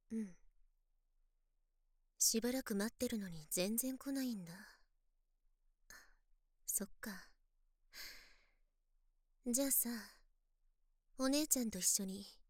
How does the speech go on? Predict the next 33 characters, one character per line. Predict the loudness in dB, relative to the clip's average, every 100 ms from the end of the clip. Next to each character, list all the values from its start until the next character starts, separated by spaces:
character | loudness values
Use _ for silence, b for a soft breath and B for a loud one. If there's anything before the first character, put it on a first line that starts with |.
| 0
遊 | 2 2
ば | 0
な | -2
い？ | -4 -8 -20 _ _ _ _ _ _ _ _ _ _ _ -8
ほ |
ら、 | -8 -8 -14 -18 -20 _ _ _ _ _ _ _
お | 2
姉 | 6 6 6
ち | 4
ゃ |
ん | 2
の | -2
家 | -2
で | -4
一 | 0 2
緒 | 4 4
に | 4
遊 | 4 4
ぼ | 2 -2
う |
よ。 | -2 -10 -14 -20 -20 _ -20 _ _ _ _ _ _ _ -4
お | 0
菓 | 4
子 | 4
も | 4 2
ジ | 2
ュ | 6
ー |
ス | 6 4
も | 0
あ | -4
る |
よ。 | -8